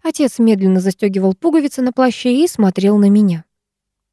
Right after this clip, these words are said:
Растерянный, напуганный, будто провинившийся мальчишка, которого застали за совершением какой-нибудь пакости. «Я не могу между вами разорваться», наконец сказал он, «но дело правда серьезное».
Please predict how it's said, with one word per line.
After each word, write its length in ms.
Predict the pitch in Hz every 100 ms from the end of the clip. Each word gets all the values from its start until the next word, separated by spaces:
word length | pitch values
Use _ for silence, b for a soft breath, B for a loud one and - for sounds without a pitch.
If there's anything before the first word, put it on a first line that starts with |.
| _
Растерянный, 680 | - 196 - 269 262 233 214
напуганный, 720 | 202 185 - 320 269 262 226
будто 340 | 202 214 - 196
провинившийся 640 | 208 214 247 240 - 208
мальчишка, 520 | 214 240 - 226 -
которого 400 | 190 185 190 185
застали 480 | 190 202 - 277 196 - b b
за 160 | 269 294
совершением 640 | 277 277 - 349 285 196
какой-нибудь 640 | 185 - 311 240 240 - _ -
пакости. 540 | 220 175 175 - 170 _ _ _ _ _ _ _ _ _
«Я 240 | 214 240
не 160 | 269 277
могу 400 | 285 311 302 320
между 340 | 226 202 208
вами 260 | 214 294 240
разорваться», 760 | 214 208 254 254 185 - - - _ _ -
наконец 400 | 180 185 175 -
сказал 360 | - 175 185 -
он, 240 | 254 269 _ _ -
«но 200 | 196 269
дело 280 | 262 285 277
правда 340 | 269 196 190
серьезное». 760 | - 214 226 190 170 170 170